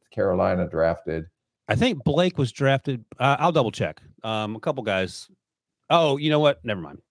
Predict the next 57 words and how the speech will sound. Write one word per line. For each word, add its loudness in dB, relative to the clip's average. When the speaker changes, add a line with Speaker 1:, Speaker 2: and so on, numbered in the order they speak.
Speaker 2:
Uh, -4
let -2
me -2
see -8
who -8
Blake -8
Freeland -14
was -16
drafted -8
by. -2
You 4
might 4
be -4
right. -4
I 2
like 0
Blake -2
Freeland. 0
I 0
thought 2
he 4
was 0
a 0
better 4
athlete 2
than, 0
than 4
this 2
kid. 0
No? 2
Speaker 1:
No, 2
I 2
like 2
this -6
kid. 0
I, 0
I -2
Speaker 2:
Okay. 2
Speaker 1:
think 4
he -4
plays 0
with 0
a 4
high 2
pad 2
level, 2
but -2
I 0
think 0
Speaker 2:
Yeah, 2
Speaker 1:
he 0
Speaker 2:
Blake 2
was 4
drafted 0
by 4
the 2
Colts. -2